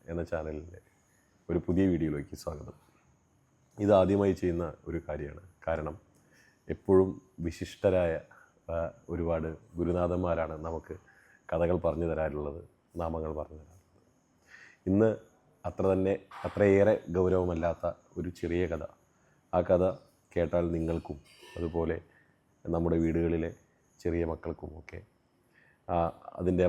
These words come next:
moral of the story എന്ന് പറയുന്നത് it is, ആ, very good. പറയാം. ഭഗവാൻ ശ്രീകൃഷ്ണനും അർജുനനും ചേർന്ന് സഞ്ചരിക്കുന്ന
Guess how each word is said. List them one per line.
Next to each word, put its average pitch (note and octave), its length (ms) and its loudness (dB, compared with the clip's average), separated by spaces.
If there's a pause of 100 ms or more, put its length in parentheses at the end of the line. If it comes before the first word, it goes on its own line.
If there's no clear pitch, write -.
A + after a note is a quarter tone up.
(120)
moral F2 380 4
of F2 120 -2
the F2 80 -18
story F2 420 0
എന്ന് E2 160 -4
പറയുന്നത് D#2 320 -6 (280)
it E2 140 -10
is, D#2 100 -12 (300)
ആ, - 20 -4 (260)
very E2+ 180 -2 (100)
good. D#2 120 -10 (1700)
പറയാം. D#2 240 0 (920)
ഭഗവാൻ E2+ 400 0
ശ്രീകൃഷ്ണനും E2 560 -6 (840)
അർജുനനും E2 500 0 (1120)
ചേർന്ന് F2+ 360 2
സഞ്ചരിക്കുന്ന E2+ 520 -2